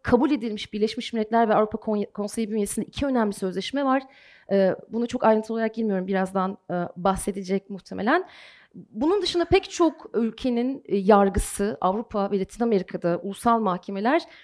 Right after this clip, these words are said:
zaman aşımı hükümlerinin insanlığa karşı suçlarda ve savaş suçlarında uygulanmayacağına dair ve bunun emredici bir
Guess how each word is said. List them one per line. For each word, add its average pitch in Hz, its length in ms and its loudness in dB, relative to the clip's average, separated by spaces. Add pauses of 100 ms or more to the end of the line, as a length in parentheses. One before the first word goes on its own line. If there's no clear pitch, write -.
(460)
zaman 233 300 6
aşımı 254 340 0
hükümlerinin 196 840 0
insanlığa 247 480 2
karşı 214 320 -2
suçlarda 202 640 0
ve 190 60 0
savaş 240 340 0
suçlarında 202 440 -8
uygulanmayacağına 202 960 4
dair 190 380 2
ve 190 100 -12
bunun 247 280 -4
emredici 226 520 2
bir 180 220 -8